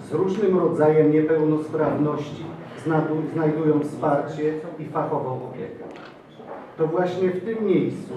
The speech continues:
potrzebujący mogą zdobywać umiejętności radzenia sobie w różnych sytuacjach życiowych, uczestniczyć w zajęciach dających możliwość rozwoju osobowości. Środowiskowy dom samopomocy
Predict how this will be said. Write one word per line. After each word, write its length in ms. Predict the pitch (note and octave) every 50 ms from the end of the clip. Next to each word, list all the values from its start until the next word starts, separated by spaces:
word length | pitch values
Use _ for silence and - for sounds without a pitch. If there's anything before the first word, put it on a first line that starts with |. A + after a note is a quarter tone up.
| B2+ C3
potrzebujący 800 | C#3 C#3 - - D#3+ D3+ - D3 D#3+ E3+ E3+ E3+ E3+ E3+ E3+ D#3+
mogą 320 | D#3 D#3 D3+ D#3 D3+ D3+
zdobywać 600 | D3+ - D#3+ D3 D#3 D#3 D3+ D3+ C#3+ C#3+ - - - - -
umiejętności 1000 | D#3+ D#3 D#3 D#3 D3 C#3 C#3 C#3 - D3 D#3 D3+ D3 D3+ - - - C#3+ C#3+ - - - - - C#3+
radzenia 480 | D3+ D#3+ D3+ D3+ D#3 C#3+ C#3 C#3+ C#3
sobie 300 | - D3+ D3 C#3+ D3 D3
w 40 | C#3+
różnych 460 | D#3+ F3 F3+ - - - - - -
sytuacjach 720 | - C3 B2+ C3 C3+ C3+ C#3+ D3+ D3+ - - D3+ D3 D3 -
życiowych, 580 | - D#3+ E3 D#3+ E3 E3+ D#3+ D#3+ E3 D#3+ D#3+ - - - - - - - - - -
uczestniczyć 600 | D#3+ D#3 F3 E3+ E3+ F3 F#3 G3+ G3 G3 G3+ -
w 100 | - -
zajęciach 600 | E3 E3 E3+ E3+ F3 E3+ E3 E3 D#3+ D3+ - -
dających 580 | D#3 D3+ D3+ D#3 D#3 D3+ D#3 D3+ - D3+ -
możliwość 600 | D3 D3 C#3 C3+ C3 - D3 C#3 C#3 C#3 C#3 - - - - - -
rozwoju 680 | D3 E3 E3+ - - - B2+ B2 A#2+ A#2+ A#2 A#2+ A#2+ A#2+ - - - - - - A#2+
osobowości. 840 | A#2+ A#2+ A#2+ A#2 A#2 A2+ - - - - - - - - - - - - - - - - - - - - - - - - - - - - - - - - - - - - - - - - - - - - -
Środowiskowy 840 | - - C3+ C#3 C3 C#3 C#3 - - - - - E3+ F3 F3 F3+ E3+
dom 220 | - F3 F3+ F3 -
samopomocy 840 | E3 E3+ E3 E3 E3 D#3 - E3+ E3 E3 F3+ F3+ E3+ - C#3+ C#3